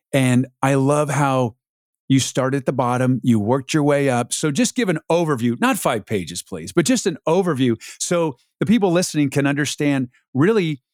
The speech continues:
the levels of success that you have achieved and the glass ceilings that you have broken along the way, because imaging for radio has been a very heavily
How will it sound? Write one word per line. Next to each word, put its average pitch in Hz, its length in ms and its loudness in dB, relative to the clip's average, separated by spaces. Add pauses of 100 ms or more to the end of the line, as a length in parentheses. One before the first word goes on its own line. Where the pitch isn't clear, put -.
(240)
the 139 120 2
levels 160 340 2
of 151 120 -2
success 151 560 -4
that 151 100 -8
you 139 120 2
have 110 100 0
achieved 185 580 -2 (240)
and 185 560 2 (300)
the 147 100 2
glass 160 400 0
ceilings 180 440 0
that 151 100 -4
you 143 160 2
have 113 160 -2
broken 135 600 0
along 135 320 2
the 127 80 2
way, 135 440 2
because 127 480 0 (300)
imaging 151 400 2
for 131 160 0
radio 151 420 2
has 113 160 0
been 123 140 0
a 117 100 2
very 131 600 0 (260)
heavily 147 580 2